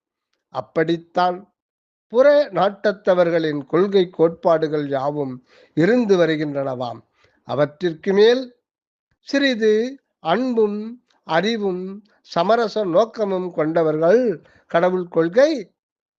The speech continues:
தங்கள் உலக வாழ்வுக்கு ஓரளவு ஒத்து வாழும் முறைக்கு தக ஆக்கி கொண்டுள்ளார்கள்.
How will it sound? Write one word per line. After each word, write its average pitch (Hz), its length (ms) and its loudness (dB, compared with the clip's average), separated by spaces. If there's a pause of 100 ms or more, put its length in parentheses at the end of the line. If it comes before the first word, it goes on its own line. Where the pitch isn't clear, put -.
தங்கள் 151 560 -6
உலக 180 440 0
வாழ்வுக்கு 151 720 -6 (560)
ஓரளவு 190 760 2 (400)
ஒத்து 214 520 -2
வாழும் 202 420 2
முறைக்கு 180 680 -4 (120)
தக 220 460 -2 (320)
ஆக்கி 143 360 -8
கொண்டுள்ளார்கள். 135 920 -2